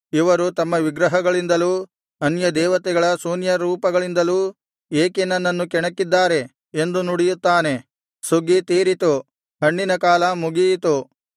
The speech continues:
ನಮಗೆ ಉದ್ಧಾರವೇ ಆಗಲಿಲ್ಲ. ನನ್ನ ಪ್ರಜೆಯೆಂಬಾಕೆಯ ವೇದನೆಯಿಂದ ನನಗೆ ಮನೋಯಾತನೆಯಾಯಿತು. ನಾನು ಶೋಕಿಸಿದೆನು, ಭಯವು ನನ್ನನ್ನು ಹಿಡಿದಿದೆ. ಗಿಲ್ಯಾದಿನಲ್ಲಿ ಔಷಧವಿಲ್ಲವೋ?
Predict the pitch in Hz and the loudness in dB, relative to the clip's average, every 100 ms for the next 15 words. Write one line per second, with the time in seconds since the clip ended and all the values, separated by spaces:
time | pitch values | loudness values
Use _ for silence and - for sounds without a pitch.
0 | - 147 170 170 180 170 147 180 180 180 | -4 -2 0 0 0 0 2 2 2 0
1 | 185 180 175 175 180 170 147 - _ _ | 2 2 2 0 2 2 2 -2 _ _
2 | _ 151 170 170 156 151 185 180 170 175 | _ 0 2 2 0 0 0 2 2 2
3 | 185 180 170 165 175 180 180 165 151 165 | 2 0 2 0 -2 -2 -2 0 2 2
4 | 185 214 _ _ 147 165 170 165 160 175 | 2 -8 _ _ -2 0 0 0 0 0
5 | 175 165 175 185 185 180 180 170 170 139 | 2 2 2 -2 0 2 2 0 -2 -2
6 | 123 _ _ 151 160 175 180 - 175 180 | -4 _ _ -2 0 0 -2 0 -2 -2
7 | 185 190 175 160 135 - _ _ _ - | -2 0 0 0 -2 -8 _ _ _ -2
8 | 143 156 180 185 185 180 175 175 175 156 | 2 4 2 0 0 -2 -2 -2 -2 -2
9 | 165 175 175 151 135 - _ _ _ _ | -2 -2 0 0 -2 -6 _ _ _ _
10 | 156 156 170 185 185 185 180 165 175 170 | -2 0 4 2 2 -2 -2 0 2 0
11 | 175 190 180 180 175 170 170 175 156 | 0 -2 0 0 2 2 2 2 0